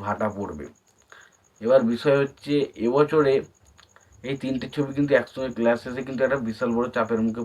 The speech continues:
পড়তে চলেছে। তো সেগুলো কী হচ্ছে না হচ্ছে, সেগুলো পরে নিয়ে আলোচনা করা যাবে। এখন, এখন কথা বলবো স্পেশালি যেটা, সেটা হলো এই ছবিগুলোর রান টাইম। প্রথমত আমরা যদি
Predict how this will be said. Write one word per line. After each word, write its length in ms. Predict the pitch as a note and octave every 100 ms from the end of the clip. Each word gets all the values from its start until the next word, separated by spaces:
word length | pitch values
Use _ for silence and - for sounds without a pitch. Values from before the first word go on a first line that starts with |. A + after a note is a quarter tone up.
| G#2+
পড়তে 240 | G#2 G#2+ G#2+
চলেছে। 280 | A2+ A2+ - - _ - - - _
তো 60 | D3+ -
সেগুলো 260 | C#3+ D3+ D3+
কী 80 | D3+ D3
হচ্ছে 160 | C#3+ D3
না 60 | C#3
হচ্ছে, 160 | C3+ C#3
সেগুলো 160 | D3 C#3+
পরে 140 | A#2+ B2
নিয়ে 200 | B2+ B2+
আলোচনা 300 | A#2 A#2 B2 A#2
করা 160 | A2 A2+
যাবে। 180 | B2 C3+ C#3 _ _ - - - _ A2
এখন, 180 | - - - G#2
এখন 160 | - C#3 B2+
কথা 160 | B2+ C3
বলবো 220 | C3+ C#3 C#3+
স্পেশালি 400 | B2+ A#2+ C3 D3+ - - _ _ _ _ _
যেটা, 260 | G#2+ A2+ C3+ B2
সেটা 140 | A#2+ B2
হলো 100 | C3
এই 60 | A#2+ -
ছবিগুলোর 380 | A#2 A#2+ B2+ A2
রান 160 | G#2+ A2+ G#2
টাইম। 200 | G#2 D#2+ D2 - - - - - - - - _ -
প্রথমত 360 | A#2 D3 D3 D3
আমরা 140 | C#3+ D3
যদি 140 | D3